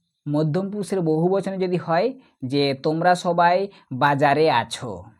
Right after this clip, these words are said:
তোমরা সবাই বাজারে আছো, এটা কীরকম হবে তাহলে? এটা হবে যে আপে বাজার রে মেনা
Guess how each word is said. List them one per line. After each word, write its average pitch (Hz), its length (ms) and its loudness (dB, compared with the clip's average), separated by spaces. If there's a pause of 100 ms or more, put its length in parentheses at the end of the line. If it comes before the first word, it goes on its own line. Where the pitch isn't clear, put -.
(920)
তোমরা 156 320 2 (120)
সবাই 165 220 0 (120)
বাজারে 135 340 -2 (120)
আছো, 107 240 -14 (460)
এটা 156 180 -4
কীরকম 196 340 -2
হবে 180 240 0
তাহলে? 196 220 2 (840)
এটা - 180 -2
হবে 151 200 4 (440)
যে 120 180 -6 (240)
আপে 151 300 0 (680)
বাজার 123 520 0 (160)
রে 110 160 -4 (380)
মেনা 110 240 -6